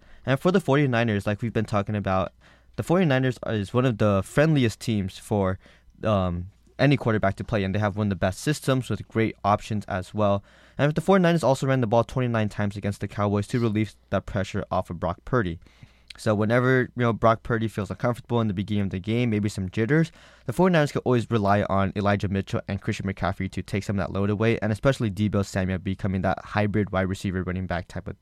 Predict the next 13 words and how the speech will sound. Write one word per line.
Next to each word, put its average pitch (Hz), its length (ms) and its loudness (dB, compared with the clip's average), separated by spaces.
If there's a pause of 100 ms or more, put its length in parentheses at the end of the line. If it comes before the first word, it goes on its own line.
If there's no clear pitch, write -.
(160)
thing. 92 260 -2 (640)
So 156 100 -2
for 175 120 0
the 170 80 6
forty-niners, 131 520 4 (100)
a 107 60 -4
lot 110 200 4
of - 100 2
options 104 320 0
on 98 160 -2
offense. 95 500 -2
I 117 120 4
was 127 280 0